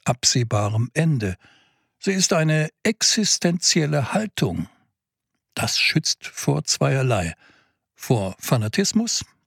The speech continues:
der Anmaßung, die Wahrheit bereits zu besitzen und sie anderen aufzwingen zu müssen.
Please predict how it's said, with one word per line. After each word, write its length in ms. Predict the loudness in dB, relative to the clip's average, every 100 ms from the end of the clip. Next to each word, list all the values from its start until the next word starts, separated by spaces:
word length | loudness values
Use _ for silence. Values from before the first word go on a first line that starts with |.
| _ -2
der 140 | 2
Anmaßung, 680 | 0 2 -2 0 0 2 0
die 220 | 0 0
Wahrheit 520 | 0 2 0 -4 -6
bereits 560 | -4 -2 -2 0 -2 0
zu 160 | -2
besitzen 500 | 0 2 2 2 0
und 200 | 0 0
sie 180 | 0 0
anderen 400 | 0 0 -2 -4
aufzwingen 720 | -2 -2 -2 -2 2 2 0
zu 160 | -2 0
müssen. 380 | 0 0 -4